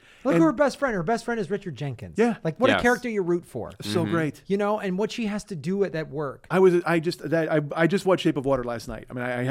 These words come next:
Speaker 2: I hadn't seen it. And so I just sat
Speaker 3: Mm-hmm.
Speaker 2: there, trans-, I'm sobbing in my house, just transfixed by her and everything she did.
Speaker 3: Right.
Speaker 2: Um, she's so great. And you fall, like I said, you fall in love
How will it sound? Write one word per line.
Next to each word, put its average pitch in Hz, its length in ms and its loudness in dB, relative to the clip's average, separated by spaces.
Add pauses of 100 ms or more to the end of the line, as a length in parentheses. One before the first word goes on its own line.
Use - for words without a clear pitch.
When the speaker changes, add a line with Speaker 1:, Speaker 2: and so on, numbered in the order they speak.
Speaker 2:
I 120 80 -2
hadn't 117 180 -2
seen 120 220 -6
it. - 140 -14
And 131 160 -4
so 127 160 6
I 127 80 0
just 123 200 -2
sat 131 120 0
Speaker 3:
Mm-hmm. 135 100 -4
Speaker 2:
there, 123 160 -2
trans-, 127 400 -8
I'm 131 120 -6
sobbing 127 560 -8
in 120 100 -10
my 117 100 -10
house, 131 380 -6
just - 180 -10
transfixed 139 480 -6
by 123 140 -4
her 143 340 -2
and 127 140 -4
everything 143 340 -2
she 113 180 -10
did. 131 380 -4 (180)
Speaker 3:
Right. 87 300 -2
Speaker 2:
Um, 131 480 -2
she's - 200 -6
so 175 260 -4
great. 151 420 -6
And 151 140 -2
you 147 80 2
fall, - 200 0
like 165 120 0
I - 20 -4
said, 156 140 -2
you 143 80 -2
fall 185 320 2
in 160 180 0
love 143 420 0